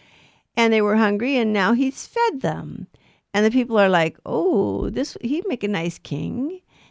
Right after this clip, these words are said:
You know, he can feed us. We would never be hungry again. If we follow him, we'll never be hungry again."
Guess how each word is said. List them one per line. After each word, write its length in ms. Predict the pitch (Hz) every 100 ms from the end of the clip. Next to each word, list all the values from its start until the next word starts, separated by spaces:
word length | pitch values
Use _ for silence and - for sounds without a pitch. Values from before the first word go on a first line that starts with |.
| _
You 80 | 247
know, 80 | 247
he 80 |
can 180 | 311 381
feed 300 | 277 294 480
us. 680 | 381 - - - - - - - _ _ _ _
We 120 | - 277
would 180 | 269
never 260 | 254 277 294
be 140 | 262
hungry 400 | 311 302 330 415
again. 180 | 320 208
If 120 | 165
we 100 | 214
follow 400 | 208 - 185 220
him, 340 | 247 240 170 180
we'll 120 | 202
never 240 | 190 180
be 140 | 190 214
hungry 400 | 226 311 349 262
again." 460 | 240 - - -